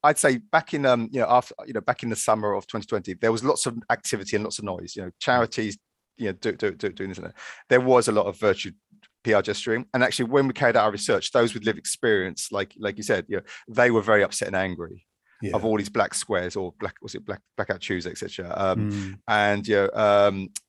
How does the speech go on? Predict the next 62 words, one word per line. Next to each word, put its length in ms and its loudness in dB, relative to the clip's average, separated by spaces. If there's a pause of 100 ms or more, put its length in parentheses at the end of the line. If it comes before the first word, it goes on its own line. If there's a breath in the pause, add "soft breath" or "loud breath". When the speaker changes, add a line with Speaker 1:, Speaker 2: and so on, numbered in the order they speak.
(640)
Speaker 1:
I, 120 6
I 100 6
would 180 2
say 260 6
there 120 2
was 100 -2
a 60 0
mixture. 440 -2
There 140 4
was 360 2
quite 260 2
a, 80 -2
you 80 0
know, 60 0
senior 360 -4
leaders 220 0
in 60 -4
the 60 -6
charity 300 -2
sector 300 -4
and 100 -2
others 180 -4
was, 140 -10
you 80 -2
know, 60 -4 (260 loud breath)
there 80 4
was 180 6
a 40 4
bit 180 4
of 100 0
a 60 4
will 400 0 (520)
for 100 -8
change, 520 2 (420 soft breath)
uh, 240 10
but 200 4
there 80 6
was 140 2
the, 120 0
we 160 -4
don't 140 6
know 60 2
what 100 -6
to 80 -14
do. 160 -2
There, 160 0
there, 200 -4 (140)
there 220 -10
was 180 -6
a 40 -10
skill. 240 -4
And 100 0
I, 60 0
I 120 0
know 180 4
there 140 4
were 60 0
some 200 0
reports 560 -2
and 120 -12
charters 640 0
and, 320 -6